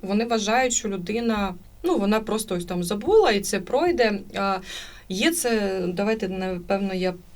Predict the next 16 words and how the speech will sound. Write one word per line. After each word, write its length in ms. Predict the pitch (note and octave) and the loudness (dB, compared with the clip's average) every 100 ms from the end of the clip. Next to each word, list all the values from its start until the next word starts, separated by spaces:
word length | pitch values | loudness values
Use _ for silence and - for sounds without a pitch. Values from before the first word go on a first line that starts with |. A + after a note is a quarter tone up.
| - | -14
м, 400 | G3+ F3+ F3 E3+ | -6 -2 0 0
ще 180 | E3+ - | -2 -4
трошечки 420 | F3 F#3+ - - | -4 -2 -2 0
углублюсь 420 | F#3 F#3 F3+ F#3+ F#3 | -2 -2 -4 -4 -2
в 40 | |
теорію. 560 | A#3 D4 E4 A3+ F3 E3+ - - - - | -2 0 2 2 0 -2 -10 -12 -16 -10
Є, 440 | F#3 F3+ A#3 D4+ D#4 | -6 -2 0 2 2
е, 260 | C#4+ - G3 | 0 -2 -2
кора 180 | G#3 A3+ | 0 2
головного 420 | B3 G3+ G3+ G#3+ | 2 2 0 0
мозку, 400 | G3 E3 E3 - | -2 -4 -6 -10
є 200 | E3+ G#3 | -2 2
ліва 280 | G#3+ C#4+ C#4+ | 2 0 0
і 40 | A3+ | 0
права 320 | A3 A3+ G#3+ | 0 -2 -2
півкуля. 600 | G3+ F#3+ - E3+ D#3 | -4 -8 -6 -6 -6